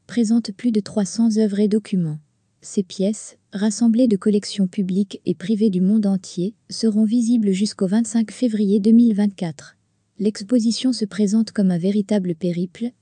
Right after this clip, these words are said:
un voyage thématique, à travers les moments partagés et les points d'intersection entre ces deux figures majeures de l'art moderne.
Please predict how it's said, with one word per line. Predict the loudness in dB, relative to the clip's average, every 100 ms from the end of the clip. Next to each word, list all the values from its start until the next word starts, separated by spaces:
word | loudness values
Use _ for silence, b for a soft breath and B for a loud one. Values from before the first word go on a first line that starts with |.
| -4
un | -2
voyage | 2 4 4 0
thématique, | 2 2 2 -2 -8 -6 -8 _ -8
à | -6
travers | -2 0 0 0
les | 2
moments | 4 4 2
partagés | 0 -2 -2 -2 -2 -4 -6 -2
et | 0
les | 0
points | 0 2
d'intersection | 2 2 -2 -4 -6 -2 0
entre | 0 -2
ces | -6 -4
deux | -2 -2
figures | -2 -2 0 0
majeures | 0 0 -2 -2
de | 0
l'art | 0 2
moderne. | 2 2 -2 -4 -6 -8